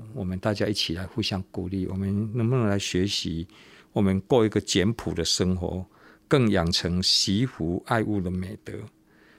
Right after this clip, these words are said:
减少新鲜享乐的心态。我最近看到一个所谓的健康手表，也就是这个手表它可以，它是个手表，它也是一个健康的利器，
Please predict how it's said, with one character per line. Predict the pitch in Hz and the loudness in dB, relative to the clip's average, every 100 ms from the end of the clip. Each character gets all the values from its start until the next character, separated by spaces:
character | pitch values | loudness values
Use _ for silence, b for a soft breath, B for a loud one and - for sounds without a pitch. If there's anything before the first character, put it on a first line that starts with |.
| b | b
减 | - 107 107 | -2 0 2
少 | 123 85 - | 2 0 0
新 | - - 113 110 | -2 0 2 0
鲜 | 110 - 104 104 104 | -2 0 0 0 -2
享 | - - 87 92 | -2 0 0 0
乐 | 101 | -2
的 | 87 | -2
心 | 82 - 92 | -4 -6 -6
态。 | 101 92 95 B B B B B | -8 -12 -12 B B B B B
我 | - 117 110 - | 2 4 4 -2
最 | - 175 | 0 2
近 | 135 151 127 110 127 165 - - | 2 2 2 -2 -4 -12 -18 -12
看 | - 123 | -4 0
到 | 113 101 | 2 0
一 | 98 - | -2 -6
个 | - 95 90 - - _ - | -6 -6 -6 -10 -14 _ -16
所 | - - 87 | -10 -6 -4
谓 | 104 110 98 | -2 -2 -2
的 | - - - | -6 -10 -12
健 | - 143 107 | 0 2 2
康 | 95 101 | 0 -2
手 | - 85 | -2 -4
表， | - 87 - | -2 -6 -6
也 | 104 | -4
就 | 139 | -4
是 | 120 - 117 107 110 B B B B | -2 0 0 0 -6 B B B B
这 | - | 0
个 | 120 | 2
手 | 113 104 | 2 0
表 | 101 92 | 2 0
它 | 87 110 107 | 0 0 0
可 | 104 - | -2 -2
以， | 104 101 92 - | 0 0 -2 -4
它 | 110 | -6
是 | 113 - | -4 -2
个 | 104 | -2
手 | - 95 | -2 -2
表， | 104 92 - | -2 -6 -8
它 | - 104 104 110 104 | -6 -4 -2 -4 -6
也 | 95 | -4
是 | - | -2
一 | 104 | 0
个 | 101 | -2
健 | - 123 | 0 0
康 | 95 104 | 0 0
的 | 95 | -2
利 | 98 107 | 0 0
器， | 87 - 95 | 0 -2 -2